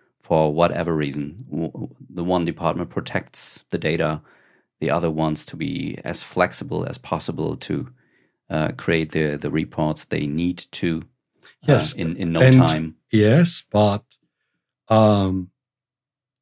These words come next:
Speaker 2: so just to be, just to be clear, so sometimes confidential data is confidential data,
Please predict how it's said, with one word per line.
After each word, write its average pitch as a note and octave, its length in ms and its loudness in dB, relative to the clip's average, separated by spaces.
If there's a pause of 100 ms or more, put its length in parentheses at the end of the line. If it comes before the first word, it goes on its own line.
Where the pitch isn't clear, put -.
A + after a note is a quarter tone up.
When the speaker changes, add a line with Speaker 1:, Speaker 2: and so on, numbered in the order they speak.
(320)
Speaker 2:
so G#2 480 4 (480)
just - 240 2
to B2 60 -6
be, B2 220 0 (200)
just - 240 2
to B2+ 60 -6
be A#2 120 -4
clear, G2+ 460 0 (180)
so F#2 400 -2 (840)
sometimes A#2+ 1080 4 (1700)
confidential B2+ 580 6
data G2+ 420 2 (1600)
is - 400 4
confidential G#2+ 580 2
data, B2+ 320 4